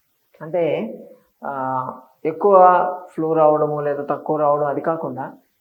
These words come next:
కొంతమందికి సడన్గా ఆగిపోతాయి పీరియడ్స్. ఎందుకు ఆగిపోయాయో తెలీదు. అంటే, యూజువల్గా మెనోపాజ్ అంటే నలభై ఐదు, పోనీ నలభై దాటిన తర్వాత ఏదైనా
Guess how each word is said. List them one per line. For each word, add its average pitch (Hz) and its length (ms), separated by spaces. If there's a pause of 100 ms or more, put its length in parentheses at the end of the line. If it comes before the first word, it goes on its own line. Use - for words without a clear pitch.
(120)
కొంతమందికి 214 440
సడన్గా 226 520
ఆగిపోతాయి - 400 (840)
పీరియడ్స్. 165 400
ఎందుకు 247 260
ఆగిపోయాయో 233 420
తెలీదు. 202 240 (340)
అంటే, 175 180 (600)
యూజువల్గా 247 480 (120)
మెనోపాజ్ 185 520 (560)
అంటే 160 160 (100)
నలభై 151 260 (200)
ఐదు, 156 180 (400)
పోనీ 220 220 (560)
నలభై 170 340 (140)
దాటిన 156 300 (120)
తర్వాత 156 320 (280)
ఏదైనా 156 240